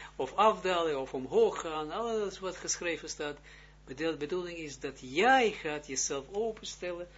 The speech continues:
en dan ga je alles ervaren. Maar altijd gesed. Altijd gesed. Nu al zeg ik, kan je niet steeds proberen de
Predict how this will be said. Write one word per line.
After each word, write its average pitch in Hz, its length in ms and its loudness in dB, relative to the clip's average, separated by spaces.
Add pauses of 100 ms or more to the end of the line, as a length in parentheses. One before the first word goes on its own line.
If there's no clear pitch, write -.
(140)
en 160 100 -8
dan 208 140 -2
ga 208 120 -8
je 196 120 -4
alles 208 300 -8
ervaren. - 460 -14 (600)
Maar 135 120 -16
altijd 175 480 -6 (100)
gesed. - 380 -4 (480)
Altijd 220 520 -2
gesed. 147 420 -4
Nu 147 100 -6
al 147 260 0
zeg 151 220 -4
ik, 139 160 -6 (600)
kan 247 200 4
je 233 100 2
niet 214 260 0
steeds 202 420 -4
proberen 180 560 -6
de 156 100 -8